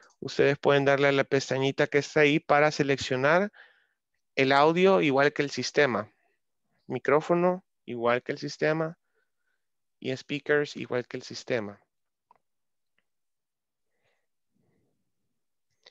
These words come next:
Bien. No, tenemos un problema con el audio de, de Blanca. Vamos a seleccionar a alguien más.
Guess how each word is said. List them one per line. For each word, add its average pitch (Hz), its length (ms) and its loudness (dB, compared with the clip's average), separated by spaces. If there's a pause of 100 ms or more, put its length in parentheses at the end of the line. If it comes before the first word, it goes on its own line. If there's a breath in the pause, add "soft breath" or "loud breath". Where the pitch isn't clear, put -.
(920)
Bien. 120 420 -14 (720)
No, 139 460 -4
tenemos 139 300 -2
un 180 80 -2
problema 165 320 -4
con 147 180 -6
el 143 80 0
audio 143 240 0
de, 127 220 -2
de 117 440 -2
Blanca. 160 400 -2
Vamos 139 320 -2
a 139 160 2
seleccionar 127 520 -2
a 135 40 2
alguien 135 300 -2
más. 135 240 0